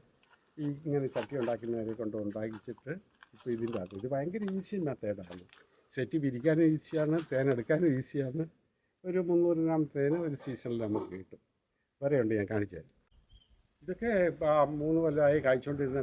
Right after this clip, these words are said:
ഡ്രാഗൺ ഫ്രൂട്ടുകളാണ്. അപ്പം ഞാൻ കൃഷി എക്സ്പാൻഡ് ചെയ്തപ്പോൾ, എന്ന് പറഞ്ഞാൽ വികസിപ്പിച്ചു, ഒരു ആയിരം തൂണയിലേക്കും കൂടെ വികസിപ്പിച്ചപ്പോൾ ഇതിൻ്റെ കട്ടിങ്സ്, ഇതെന്നെ വില കൊടുത്ത് മേടിക്കേണ്ടത്, അതുകൊണ്ട് ഇതിൻ്റെ കട്ടിങ്സ് മുറിച്ചുകൊണ്ടാണ് ഇതിങ്ങനെ നിൽക്കുന്നത്. ഇതെന്നെ ഏതാണ്ട് ഒരു മൂവായിരം കട്ടിങ്സോളം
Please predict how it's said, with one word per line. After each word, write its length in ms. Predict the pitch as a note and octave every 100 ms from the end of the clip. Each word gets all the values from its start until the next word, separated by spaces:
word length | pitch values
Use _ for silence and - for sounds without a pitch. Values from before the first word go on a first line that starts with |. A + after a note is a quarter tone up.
| B2+
ഡ്രാഗൺ 280 | A#2+ B2 B2
ഫ്രൂട്ടുകളാണ്. 680 | C3+ B2+ B2+ A2+ G#2+ F2+ A#2 E3 - _ -
അപ്പം 140 | C3+ C#3
ഞാൻ 100 | D3+ C#3+
കൃഷി 360 | - C#3+ B2+ F#3 D#3 C#3
എക്സ്പാൻഡ് 380 | - D3+ D#3+ D3+
ചെയ്തപ്പോൾ, 340 | B2 G#2+ G#2 A2
എന്ന് 100 | -
പറഞ്ഞാൽ 180 | G2+ G#2
വികസിപ്പിച്ചു, 500 | A2+ A#2+ - - - G#2+
ഒരു 100 | A2+ A2
ആയിരം 280 | A#2 A2+ A#2+ A2+
തൂണയിലേക്കും 480 | G#2+ A#2 A#2 A#2 B2+
കൂടെ 160 | A2+ A2
വികസിപ്പിച്ചപ്പോൾ 720 | G#2+ - A#2+ F#2+ F#2+ - C3 - - _ - - -
ഇതിൻ്റെ 220 | C#3+ C#3+ C#3+
കട്ടിങ്സ്, 420 | A#2+ - B2+ - G#2+
ഇതെന്നെ 300 | G#2+ C3+ C3+ A2+
വില 100 | B2 D3+
കൊടുത്ത് 200 | C#3+ C#3
മേടിക്കേണ്ടത്, 400 | C3 B2+ B2 G2+ G2+
അതുകൊണ്ട് 220 | A2+ A#2+ A#2+
ഇതിൻ്റെ 180 | A#2 B2+
കട്ടിങ്സ് 360 | A2+ C3 C3+ - B2
മുറിച്ചുകൊണ്ടാണ് 600 | A2+ - D#3+ D3+ B2+ A#2 A2
ഇതിങ്ങനെ 360 | G#2+ G2 G#2 G#2
നിൽക്കുന്നത്. 520 | G#2+ - G2 - - F#2+ - - - - - - C3+
ഇതെന്നെ 260 | C#3 C#3+ C#3
ഏതാണ്ട് 240 | C#3 C#3
ഒരു 140 | C#3 C#3 C3+ C3
മൂവായിരം 400 | C3 C3+ C#3+ C3+
കട്ടിങ്സോളം 600 | B2 B2 A#2 - B2+ C3